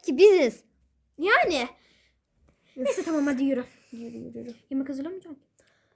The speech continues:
Speaker 1: Hadi yemek.
Speaker 2: Bak kızım, ben sana yemek hazırlamayacağım bugün.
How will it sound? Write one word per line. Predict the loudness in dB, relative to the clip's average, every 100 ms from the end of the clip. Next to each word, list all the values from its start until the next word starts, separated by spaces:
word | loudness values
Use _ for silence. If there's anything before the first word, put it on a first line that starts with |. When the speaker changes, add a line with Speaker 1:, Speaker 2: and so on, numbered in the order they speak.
| _ _ _ _ _ _ -6
Speaker 1:
Hadi | -4
yemek. | 0 2 2 0 -4 _ _ _ _ _ _ _ _ _ -20 -20 -2
Speaker 2:
Bak | 0 0
kızım, | 0 0 4 4 4 2
ben | 2 2
sana | -2 -2
yemek | 0 -2 0
hazırlamayacağım | 0 2 2 2 2 4 4 4 2
bugün. | 0 -2 -2 -2 -6